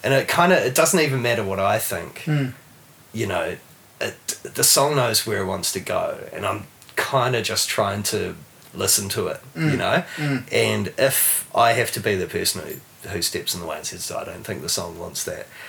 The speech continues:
Speaker 1: then, you know, that's, that's how that is. But I kinda don't mind. And it's not, that makes it sound like we are often having lengthy conversations about how the song should go,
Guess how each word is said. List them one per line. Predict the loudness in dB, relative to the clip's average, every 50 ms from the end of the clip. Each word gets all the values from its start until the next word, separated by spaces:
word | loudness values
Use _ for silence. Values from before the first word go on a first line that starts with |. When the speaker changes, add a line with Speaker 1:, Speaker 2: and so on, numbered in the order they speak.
| -18 -18 -20 -6 -2
Speaker 1:
then, | -2 0 0 -2 -6 -10 -12 -14 -16 -12
you | -10 -8
know, | -6 -6 -6 -6
that's, | -6 -8 -8 -6 -4 -4 -4 -4 -6 -12 -20 -20 -20 -20 -20 -20 -20 -12 -8
that's | -6 -4 -2 -2 -4
how | -4 -6 -8
that | -8 -10 -10
is. | -10 -10 -10 -12 -12 -14 -18 -6
But | -2 -2 -2 -2 -4
I |
kinda | -8 -8 -10 -10 -10 -10
don't | -10 -10 -10 -12
mind. | -12 -14 -12 -14 -10 -2
And | 2 4 4 6
it's | 4 4 2 2 2 4
not, | 4 4 4 2 -4 -10 -14 -16 -18 -18 -18 -18 0 2
that | 4 4 6
makes | 4 4 4 4 2
it | 2 4 4
sound | 4 4 6 6 4 4 4 4
like | 4 2 2 2 -2 -4 -2
we | -2 0 2
are | 2 2 2 2 2
often | 2 2 2 2 0 0 -2 -4 -8 -12 -14 -18 -20 -20 -20 -20 -20 -6
having | -2 -2 0 0 -2 -2 -2 -2 -2
lengthy | -2 -2 -2 -4 -2 -2 -2 -2
conversations | 0 -2 -4 -4 0 0 0 0 0 0 -2 -2 -4 -4 -6
about | -6 -6 -6 -4 -4
how | -2 -4 -2
the | -2 -2
song | 0 -2 -2 -4 -6 -10 -12 -10
should | -2 0 2 2 2 2 -2 -4
go, | -2 -2 0 0 -2 -4